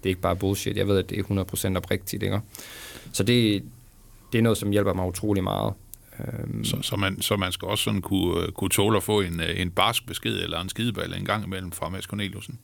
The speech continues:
Speaker 1: Ja, det skal man.
Speaker 2: <laughs> Nå,
Speaker 1: Det skal man. Det har
Speaker 2: okay.
Speaker 1: jeg jo fået masser af.
Speaker 2: Okay,
Speaker 1: <laughs> Det har jeg
Speaker 2: okay,
Speaker 1: fået masser af.
Speaker 2: okay.
Speaker 1: Men det er også en hjælp til min, til min mekaniker, øh, ude i Ryttergården. Han er rigtig glad, når Mads, han er med. Så det, jeg, jeg var glad, øh, over, at Mads, han godt vil, vil være med i den her sæson også.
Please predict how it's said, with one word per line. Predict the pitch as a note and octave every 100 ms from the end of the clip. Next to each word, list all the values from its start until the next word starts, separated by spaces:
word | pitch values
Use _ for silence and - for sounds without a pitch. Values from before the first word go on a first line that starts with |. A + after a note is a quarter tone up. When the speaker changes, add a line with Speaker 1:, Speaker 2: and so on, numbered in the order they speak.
| -
Speaker 1:
Ja, | G#2
det | A#2+ A#2
skal | -
man. | A2+ A2+
Speaker 2:
<laughs> | A#2+ -
Nå, | A#2+
Speaker 1:
Det | A#2+
skal | B2+ A2
man. |
Det | A#2+
har | C3
Speaker 2:
okay. | A#2+
Speaker 1:
jeg |
jo | A#2
fået | B2 A#2+
masser | A2+ A#2 G#2
af. | G#2 - - - D3 C#3 G#2
Speaker 2:
Okay, | - G2+ G2+
Speaker 1:
<laughs> |
Det | A2+
har | A2+
jeg | G#2
Speaker 2:
okay, | -
Speaker 1:
fået | G#2
masser | G2+ G2+ G2
af. | F#2+
Speaker 2:
okay. | - - G2
Speaker 1:
Men | - B2+
det | C3
er |
også | C3+
en | B2+
hjælp | C3 A#2
til | -
min, | G#2+ G#2+ G#2 G2+
til | -
min | G#2+ G#2
mekaniker, | G#2 B2+ A2 F2 D#2 - - - -
øh, | G#2 A2+ A#1 A#1+ - B2+ - -
ude | A2 G#2+
i |
Ryttergården. | G#2 A2 G2+ F#2+
Han | G#2 G#2+
er | F#2+
rigtig | G2+ G#2+
glad, | - F#2
når | F#2
Mads, | F#2 -
han | G#2+
er |
med. | G#2 G#2 - - - - - - - -
Så | - -
det, | G#2 G2+ F#2+
jeg, | F2+ F2+ A#1+ G1+ - - -
jeg | -
var | F#2
glad, | G#2 A2 G#2+ -
øh, | - -
over, | E2+ F2+
at | G2
Mads, | F#2
han | G2+
godt | G2 G2
vil, | F#2+ F#2+
vil | G2+
være | G2
med | G2 G2
i | G2
den | G2+
her | F#2+
sæson | F2+ G2 G2
også. | F#2+ F#2+ -